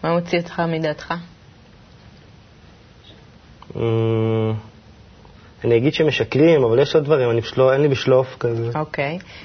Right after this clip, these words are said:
Speaker 1: כשהיית קטן, מה רצית להיות?
Speaker 2: מה רציתי להיות? כדורסלן.
Speaker 1: איפה תהיה בעוד עשר שנים?
Speaker 2: עם משפחה וכמה ילדים ו-,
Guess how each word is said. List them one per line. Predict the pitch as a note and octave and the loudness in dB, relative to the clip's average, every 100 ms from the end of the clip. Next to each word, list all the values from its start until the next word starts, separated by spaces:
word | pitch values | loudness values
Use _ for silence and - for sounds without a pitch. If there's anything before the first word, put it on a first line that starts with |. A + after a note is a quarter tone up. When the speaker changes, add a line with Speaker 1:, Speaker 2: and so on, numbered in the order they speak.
| - | -6
Speaker 1:
כשהיית | - F3 | -2 0
קטן, | G3 E3+ D#3 D#3 | -2 -2 -4 -2
מה | D3 | -4
רצית | D3+ D3 D3+ | -6 -8 -6
להיות? | D3 C#3+ D#3 - - - - - - - - - - - - - - - | -6 -6 -10 -18 -20 -20 -20 -20 -20 -20 -20 -20 -20 -8 -8 -8 -20 -12
Speaker 2:
מה | A2 | -8
רציתי | G#2+ - - | -8 -12 -10
להיות? | G#2 A2 A2 G#2+ - - - - - - - - - - | -4 -2 -4 -8 -14 -20 -20 -20 -20 -20 -20 -20 -20 -20
כדורסלן. | - G#2 G2+ - G#2+ A2+ G2+ - - - - - - - - - - - - - - - - - - - - | -8 -4 -4 -4 -2 -2 -6 -14 -20 -20 -20 -20 -20 -20 -20 -20 -20 -20 -20 -20 -20 -20 -20 -18 -20 -18 -8
Speaker 1:
איפה | F3+ G#3 | -2 0
תהיה | G3+ F3 | 2 2
בעוד | D#3+ D#3+ | 2 0
עשר | D#3+ E3 | -2 -6
שנים? | D#3+ D#3+ E3 E3 - - - - - - - - - - - - - - - - - - - - | -8 -8 -8 -10 -16 -20 -20 -20 -20 -20 -20 -20 -20 -20 -20 -20 -20 -20 -20 -20 -20 -20 -20 -6
Speaker 2:
עם | A#2 A#2 | -2 -2
משפחה | - - A#2+ D3+ D3+ D3 | -2 -6 -4 0 2 2
וכמה | A2+ - B2+ | -4 -4 -2
ילדים | B2 A2+ G#2 C3 C3 A#2+ G#2 | 0 -2 0 0 0 -2 -2
ו-, | G#2+ G#2 G2+ | -4 -4 -6